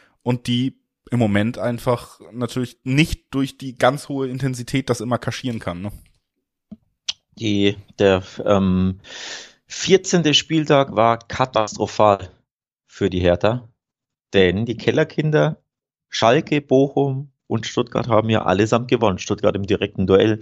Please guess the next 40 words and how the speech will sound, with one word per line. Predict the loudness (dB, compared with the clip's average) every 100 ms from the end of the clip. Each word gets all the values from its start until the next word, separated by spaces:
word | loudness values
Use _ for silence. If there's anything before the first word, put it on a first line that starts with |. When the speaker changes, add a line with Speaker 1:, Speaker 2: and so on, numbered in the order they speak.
| -10 -20 _
Speaker 2:
und | -4 2
Bochum | 4 6 4 2
und | 2
Schalke | 2 2 2
haben | 4
da | 4 4
richtige | 0 -2 0 0
Big | 0 -8 -2
Points | 0 0 0
zu | 2 4
Hause | 4 2
gesammelt. | -2 0 0 0 -2
Ja, | 0
und | 0 2
die | 2
Hertha | 2 2 0 -2 _ _ _ -4
hat | 2
halt, | 4 4 0 -6 -18 -2
Augsburg | 2 2 2 0
hat | 2
ja | 4
auch | 4
einen | 2 0
Punkt | -2 0
geholt | 0 0 2
bei | 2
Union, | 2 0 0 2
einen | 0 -2 -4 -8 -14 -6
leicht | 0 2 0 0
unerwarteten. | 2 4 4 2 -2
Leverkusen | 2 4 4 2 0 0
ist | 2
ja | 4
auch | 6 4
ein | 0
Kellerkind, | 0 -2 -2 -8 -6
hat | -4
ja | -2 0
auch | 0
gewonnen. | 0 0 0 -2